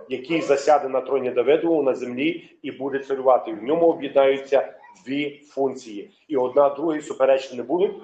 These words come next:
але між ними буде мир. Він буде і царем, він буде і священником. Пам'ятаєте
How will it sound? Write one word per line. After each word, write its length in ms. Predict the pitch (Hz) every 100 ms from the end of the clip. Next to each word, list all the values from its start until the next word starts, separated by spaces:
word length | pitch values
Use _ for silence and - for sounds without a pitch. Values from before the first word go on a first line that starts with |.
| -
але 220 | 131 127
між 240 | 120 107
ними 220 | 135 143
буде 300 | 139 123 127
мир. 380 | 127 127 110 - _
Він 180 | 135 135
буде 220 | 127 120
і 240 | 113 - 160
царем, 440 | 175 190 170 180 175 - _ -
він 160 | 131 123
буде 320 | 127 139 147
і 460 | 147 131 131 131 131 _ _ _ _ _ _ _
священником. 840 | - 139 147 - 135 110 98 92 - _ _ _ _ -
Пам'ятаєте 880 | 139 139 202 208 190 151 - -